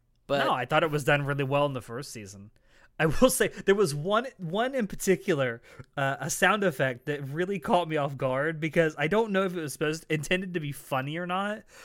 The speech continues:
Speaker 2: but, um, or it's just some kind of an oversight. But there's a scene where, um, Diablo, i-, it's where he's fighting the, the Ryzen guy when he's, um, he's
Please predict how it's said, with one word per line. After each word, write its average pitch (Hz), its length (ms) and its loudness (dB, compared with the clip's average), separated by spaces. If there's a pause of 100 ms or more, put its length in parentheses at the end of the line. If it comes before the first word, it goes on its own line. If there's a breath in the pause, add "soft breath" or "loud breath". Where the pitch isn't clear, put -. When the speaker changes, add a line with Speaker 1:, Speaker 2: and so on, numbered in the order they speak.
(260 loud breath)
Speaker 2:
but, 143 520 2
um, 123 540 -4
or 156 160 -2
it's 151 160 -4
just 160 140 -6
some 175 160 -2
kind 160 160 2
of 135 80 -2
an 123 80 -8
oversight. 143 760 -4 (340 loud breath)
But 160 160 -4
there's 190 240 0
a 190 60 -2
scene 220 500 -6
where, 165 320 0
um, 131 540 -4 (540)
Diablo, 123 680 0 (580 soft breath)
i-, 156 60 -4
it's 156 460 -4
where 170 240 -4
he's 170 200 -2
fighting 151 600 -2 (240)
the, 127 260 -2
the 127 100 -6
Ryzen 127 420 0
guy 107 500 -6
when 117 140 -10
he's, 117 460 -10
um, 98 500 -10 (1000)
he's 123 300 -10